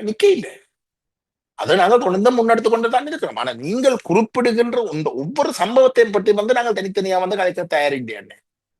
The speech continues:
அது கஷ்டம். ஏனென்றால் அப்படி ஃபோக்கஸ் பண்ண வலிக்கிட்டால் வந்து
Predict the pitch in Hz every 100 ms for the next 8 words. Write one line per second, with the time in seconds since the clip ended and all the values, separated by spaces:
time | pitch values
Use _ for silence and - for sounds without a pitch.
0 | _ 120 156 190 170 - - 110 127 147
1 | 123 - - - _ 233 254 220 214 214
2 | 202 214 202 170 170 175 170 165 151 151
3 | 143 180